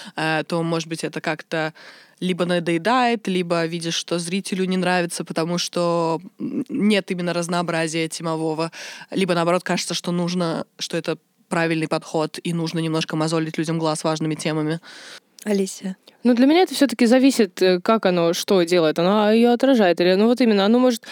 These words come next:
Speaker 3: практически то же самое говорить, что и в новостях говорит постановка,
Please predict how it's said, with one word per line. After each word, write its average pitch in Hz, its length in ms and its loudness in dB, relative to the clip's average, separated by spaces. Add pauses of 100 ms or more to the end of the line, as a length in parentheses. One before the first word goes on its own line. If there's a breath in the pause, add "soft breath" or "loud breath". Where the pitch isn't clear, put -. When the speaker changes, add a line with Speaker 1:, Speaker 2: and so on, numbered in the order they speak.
(280 loud breath)
Speaker 3:
практически 240 480 2
то 240 120 6
же 240 80 0
самое 233 300 4
говорить, 214 240 4
что - 140 2
и - 20 6
в 220 60 -2
новостях 226 400 4
говорит 185 380 2
постановка, 170 600 0